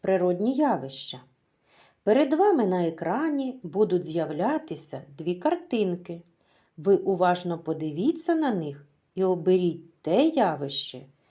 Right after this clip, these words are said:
яке я назву. Серед явищ оберіть дощ. Серед явищ оберіть росу. Серед явищ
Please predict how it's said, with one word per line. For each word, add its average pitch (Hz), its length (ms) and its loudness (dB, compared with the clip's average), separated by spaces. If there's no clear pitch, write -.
яке 151 400 -4
я 180 360 0
назву. 160 580 -2
Серед 285 680 2
явищ 170 800 -2
оберіть 190 800 0
дощ. 202 720 0
Серед 247 640 0
явищ 170 880 0
оберіть 180 760 -2
росу. 196 720 -2
Серед 202 600 2
явищ 240 760 -2